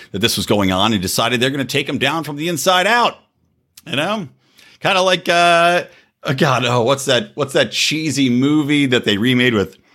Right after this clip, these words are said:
God, is it Kurt Russell in it? Where it's this, uh, this young group of teens and they're battling the commies that take over their town. I can't believe I can't remember it.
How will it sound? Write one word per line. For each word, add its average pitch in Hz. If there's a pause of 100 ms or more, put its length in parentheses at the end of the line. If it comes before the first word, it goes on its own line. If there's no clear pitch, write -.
(300)
God, 120
is 98
it 90
Kurt -
Russell 143
in 165
it? 165 (1500)
Where 117
it's 113
this, 110
uh, 104
this 101
young 127
group 131
of 110
teens 139 (640)
and 110
they're 104
battling 123
the 110
commies 131
that 110
take 127
over 113
their 110
town. 123
I 127
can't 139
believe 143
I 110
can't 131
remember 104
it. 80